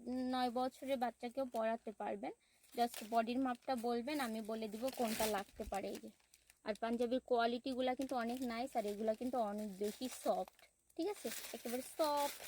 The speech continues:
কটন। এর সাথেও পেয়ে যাচ্ছেন একটা প্যান্ট। আমি কিন্তু স্ক্রিনে নাম্বার দিয়ে দিয়েছি, ওখান থেকে আমার ফোন নাম্বারটা নিয়ে আমার WhatsApp-এ নক করবেন। ডাইরেক্ট আমার WhatsApp-এ চলে যাবেন, তাহলে দ্রুত আমার রিপ্লাই পাবেন। আমি কিন্তু আমেরিকার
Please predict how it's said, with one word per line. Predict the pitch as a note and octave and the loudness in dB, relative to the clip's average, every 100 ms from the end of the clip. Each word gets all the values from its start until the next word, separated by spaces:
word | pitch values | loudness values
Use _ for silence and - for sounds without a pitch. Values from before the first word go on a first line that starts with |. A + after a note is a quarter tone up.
| - | 0
কটন। | A3 - G#3 A#3+ - - - - - | 2 2 -4 -6 -10 -14 -12 -8 0
এর | C4+ - | 0 2
সাথেও | C4+ D#4 C#4+ C4+ | 0 4 2 4
পেয়ে | C#4+ C4+ | 4 6
যাচ্ছেন | C4+ - D4 | 2 2 2
একটা | B3+ - B3+ B3+ | 2 0 -6 0
প্যান্ট। | C4 B3+ E4 A4 - - - - - - - - - - - - - - - | 2 4 2 0 -6 -10 -10 -8 -8 -10 -16 -18 -20 -14 -10 -10 -10 -14 -8
আমি | C#4 | -2
কিন্তু | D4 E4 F#4 | 2 4 4
স্ক্রিনে | - E4+ E4+ | 2 4 6
নাম্বার | D#4+ C#4+ D#4 | 6 4 2
দিয়ে | C4+ D4+ | 2 0
দিয়েছি, | D4 D4+ - E4+ | 2 0 4 2
ওখান | D#4 D4 | 4 2
থেকে | D#4 D4+ | 2 2
আমার | C#4+ | 2
ফোন | D#4 C#4+ | 2 4
নাম্বারটা | C4+ C4+ B3+ C#4 D4 | 4 2 0 2 2
নিয়ে | D#4 | 4
আমার | C#4+ B3 | 6 8
WhatsApp-এ | A#3 - C#4+ C#4 C4 | 6 4 -4 0 0
নক | G#3 G3 | 0 -4
করবেন। | - G#3+ A3+ | -2 -2 4
ডাইরেক্ট | A3+ A#3 B3+ - | 4 6 2 2
আমার | A#3+ B3 | 2 4
WhatsApp-এ | A#3+ A#3 A#3 - D4 B3+ C#4+ | 6 6 4 0 -2 0 2
চলে | D4+ C#4 C#4 | 4 4 4
যাবেন, | C4+ C4+ G#4+ - - - - | 4 4 2 -2 -10 -12 2
তাহলে | C4 C4 D4 | 6 8 8
দ্রুত | A#3+ C#4 C#4+ C#4+ | 8 4 2 6
আমার | F4 C#4 C4+ C4 | 6 6 4 4
রিপ্লাই | A#3 A#3 B3 A3+ | 2 0 0 0
পাবেন। | G#3+ G3 G#3+ | 0 0 0
আমি | A3 | -2
কিন্তু | A#3 C4+ D4 | 0 0 2
আমেরিকার | C4+ C#4 D4 | 4 2 2